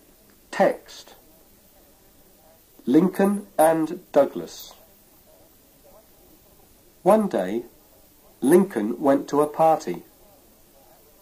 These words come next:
At the party, Douglas kept making remarks about Lincoln's lowly station in life. He said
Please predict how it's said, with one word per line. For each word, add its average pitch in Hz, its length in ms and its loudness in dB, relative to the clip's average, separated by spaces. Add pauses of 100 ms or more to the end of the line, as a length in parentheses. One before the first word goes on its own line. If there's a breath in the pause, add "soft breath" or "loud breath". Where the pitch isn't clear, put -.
(800)
At 165 280 0
the 196 100 0
party, 190 580 0 (760)
Douglas 139 440 0
kept - 340 -8
making 143 380 -2
remarks 156 920 -2
about 131 380 -2
Lincoln's 123 800 -4
lowly 143 500 2
station 175 640 -2
in - 180 -10
life. - 360 -12 (1400)
He 180 220 2
said - 400 -8